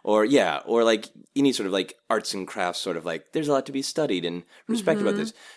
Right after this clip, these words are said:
Speaker 1: Do you feel like that is a direct response to the slacker stereotype? That's like, "No, we'll, we'll prove to you that it's not just about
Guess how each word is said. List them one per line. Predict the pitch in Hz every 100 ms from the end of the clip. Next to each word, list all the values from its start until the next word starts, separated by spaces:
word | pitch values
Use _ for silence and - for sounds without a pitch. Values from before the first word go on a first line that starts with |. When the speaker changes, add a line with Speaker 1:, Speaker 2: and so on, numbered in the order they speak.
| -
Speaker 1:
Do | 120
you | 139
feel | - 131 131
like | 120 - 95
that | 101 104 -
is | 101 98 92
a | 87
direct | 80 78 82 85 92 101 - -
response | 98 - - 92 95 113 -
to | - 120
the | 113 113 110
slacker | - - - 113 113 120 - 120 120 120 120 123 _ _ _ -
stereotype? | - 123 127 135 147 - _ _ _ _ _ -
That's | 110 -
like, | 110 -
"No, | 160 170
we'll, | 135 -
we'll | 156
prove | 180 170 151
to | 151
you | 131
that | 117 107
it's | 107 -
not | 113 -
just | 113 -
about | 101 95 95 95